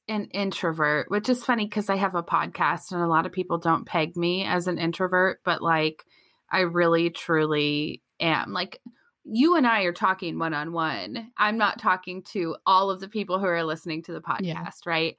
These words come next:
Speaker 1: So that's very comfortable for me. And I draw my energy and recharge by, like, being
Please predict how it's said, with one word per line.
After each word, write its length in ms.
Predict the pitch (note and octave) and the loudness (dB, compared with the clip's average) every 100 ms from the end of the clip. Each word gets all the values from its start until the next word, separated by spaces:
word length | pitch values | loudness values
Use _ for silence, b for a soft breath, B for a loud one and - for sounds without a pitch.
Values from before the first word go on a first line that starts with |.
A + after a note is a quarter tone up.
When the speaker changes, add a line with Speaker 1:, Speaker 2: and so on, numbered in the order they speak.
| b b | b b
Speaker 1:
So 140 | - C4+ | 0 2
that's 220 | C4+ B3+ | 2 2
very 240 | D4 B3+ | 2 2
comfortable 720 | B3 - G#3 G#3 - E3 D#3 D#3 | 0 -2 0 0 -4 -2 -2 -2
for 160 | E3+ | -4
me. 300 | D#3+ D3+ D3+ | -2 -2 -4
And 160 | - F#3 | -2 0
I 160 | G3 G3 | 0 0
draw 360 | G3 F#3+ G#3 | 2 4 4
my 200 | G#3+ F#3+ | 2 -2
energy 520 | E3+ E3 D#3+ D#3+ E3 | -2 -2 -4 -4 -4
and 140 | D#3 D#3 | -4 -4
recharge 640 | D#3 E3 E3 D3+ E3+ - | -6 -6 -4 -4 -6 -12
by, 120 | - | -10
like, 320 | D#3+ C#3+ B2+ _ _ _ _ - | -8 -10 -12 _ _ _ _ -2
being 440 | F#3 E3+ D#3 | 0 0 -4